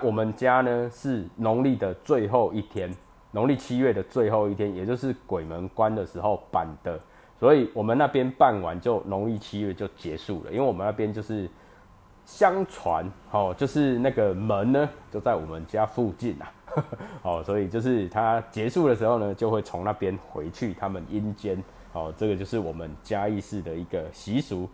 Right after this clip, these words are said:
以及传统。OK，那今天呢，哦，农历七月十五号，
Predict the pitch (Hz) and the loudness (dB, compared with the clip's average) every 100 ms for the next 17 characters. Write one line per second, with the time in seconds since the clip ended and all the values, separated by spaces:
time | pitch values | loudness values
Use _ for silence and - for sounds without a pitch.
0 | - - 80 85 82 - 80 85 104 101 | -16 -16 -12 -10 -12 -10 -10 -8 -8 -10
1 | - - - - - - - - 180 165 | -12 -20 -20 -20 -20 -20 -10 6 8 10
2 | 160 156 - - 135 131 123 113 107 101 | 8 4 0 -6 2 6 6 6 4 2
3 | - 123 135 107 120 123 123 120 120 - | -2 0 0 4 4 4 2 2 -2 -4
4 | 82 78 76 78 85 110 110 98 82 - | -4 -4 -6 -6 -4 -2 -2 -4 -6 -12
5 | - 147 165 143 95 - 104 90 78 107 | -6 0 2 2 0 -4 -4 -4 0 0